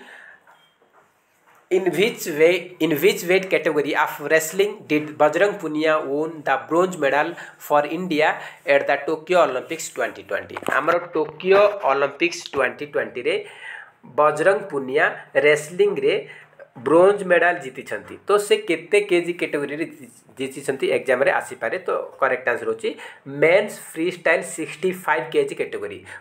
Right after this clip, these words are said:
ପଞ୍ଚଷଠି କେଜି କ୍ୟାଟେଗୋରୀରେ ସେ ବ୍ରୋଞ୍ଜ ମେଡାଲ ଜିତିଛନ୍ତି। ନେକ୍ସଟ କ୍ୱେଶ୍ଚନ, who won the gold medal men's four hundred meter race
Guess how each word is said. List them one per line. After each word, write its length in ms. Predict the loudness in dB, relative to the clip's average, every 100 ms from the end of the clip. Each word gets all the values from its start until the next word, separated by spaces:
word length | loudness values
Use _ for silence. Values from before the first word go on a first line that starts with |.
| _
ପଞ୍ଚଷଠି 440 | 4 4 2 -6 -4
କେଜି 300 | -6 -6 -10 -12 -4
କ୍ୟାଟେଗୋରୀରେ 560 | -2 0 0 0 2 2 2 -6 -18
ସେ 180 | -2 2 2 0 -16 _ -16
ବ୍ରୋଞ୍ଜ 420 | 0 6 6 4
ମେଡାଲ 280 | 0 2 2 0
ଜିତିଛନ୍ତି। 580 | -10 -12 -8 -8 -8 -14 -14 -20 -20 -20 -20 -20 -20 _ -20 -20 _ _ _ _ _ _ _ _ _ -20 -14 -14 -14 -2
ନେକ୍ସଟ 220 | 0 0 2
କ୍ୱେଶ୍ଚନ, 360 | 2 4 0 -4 -8 -16 -12
who 180 | -2 2 2 4
won 220 | 6 8 6
the 120 | 2 0 2
gold 260 | 6 6 4
medal 300 | 2 2 2 -2 -14 -6 2
men's 320 | 6 6 2 -8 0
four 280 | 4 6 6 2
hundred 380 | -2 2 2 2 -2 -12 -4
meter 280 | -2 4 4 4
race 240 | 4 2